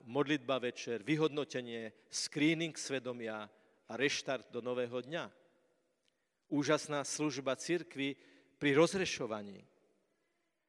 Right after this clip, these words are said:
Možno by som ešte toto povedal ako posledné. Ako duch vanie v spovedi.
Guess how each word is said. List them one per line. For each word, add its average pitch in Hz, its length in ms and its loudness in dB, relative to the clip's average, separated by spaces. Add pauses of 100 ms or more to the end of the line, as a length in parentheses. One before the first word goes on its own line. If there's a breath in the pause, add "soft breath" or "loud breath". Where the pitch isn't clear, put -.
(260)
Možno 180 320 6
by 180 140 0
som 180 180 -2
ešte 160 240 0
toto 185 320 2
povedal 151 400 2
ako 139 160 -6
posledné. 117 480 -6
Ako - 320 0
duch 160 400 0
vanie 196 320 2
v - 80 -8
spovedi. 156 540 -2